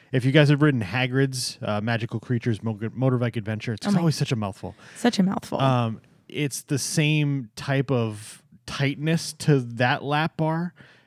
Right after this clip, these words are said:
Speaker 1: except Hagrid's you pull down towards you. The Jurassic World Velocicoaster one, you pull down over your head and you pull it as tight to you as possible. But it does fit very snugly.
Speaker 2: But it felt wrong to not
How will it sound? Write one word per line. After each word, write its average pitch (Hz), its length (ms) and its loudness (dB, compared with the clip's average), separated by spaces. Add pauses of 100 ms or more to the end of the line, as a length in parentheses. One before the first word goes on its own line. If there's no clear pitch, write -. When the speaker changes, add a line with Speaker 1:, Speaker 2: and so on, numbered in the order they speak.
Speaker 1:
except - 460 -2
Hagrid's 143 460 4
you 120 100 2
pull 135 200 0
down 117 220 -2
towards 127 360 4
you. 151 140 4
The 123 100 0
Jurassic 117 460 0
World 117 340 0 (320)
Velocicoaster 127 760 0
one, 110 180 -2
you 113 100 -2
pull 131 220 -2
down 117 320 -2
over 120 240 -2
your 104 200 -6
head 110 360 -6
and 98 160 -10
you 104 80 -8
pull 107 220 -8
it 98 60 -8
as 87 120 -12
tight 104 280 -10
to 113 60 -8
you 95 140 -6
as 85 100 -10
possible. 95 460 -10
But 123 120 2
it 113 100 0
does 131 260 4
fit 101 260 -4
very 104 160 -2
snugly. - 640 -10
Speaker 2:
But 294 140 6
it - 180 -2
felt 330 480 -2 (400)
wrong 202 680 -2 (260)
to 226 200 2
not 185 480 2